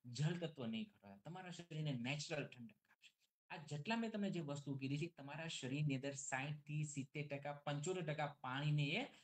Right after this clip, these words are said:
balance કરશે. તો આ ઉનાળાની ઋતુ જે છે, અમે તમને તમારું શરીર naturally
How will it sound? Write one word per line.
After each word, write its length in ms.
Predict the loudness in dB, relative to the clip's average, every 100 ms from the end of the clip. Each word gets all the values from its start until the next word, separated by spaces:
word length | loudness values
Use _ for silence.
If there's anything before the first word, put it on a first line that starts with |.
| _ -4
balance 580 | 0 2 2 0 -6 -14
કરશે. 320 | -14 -14 -14 _ _ _ _ _ _ _
તો 300 | -10 -8 -8 -14 _ -10
આ 160 | -6
ઉનાળાની 520 | -2 2 2 4 2 2
ઋતુ 340 | 0 0 2
જે 160 | 2 2
છે, 100 | 0
અમે 140 | -2
તમને 260 | 0 -2 -2
તમારું 300 | -2 -2 -2
શરીર 360 | 2 2 2 -2 _ -10
naturally 800 | -6 -4 -6 -8 -4 -2 -2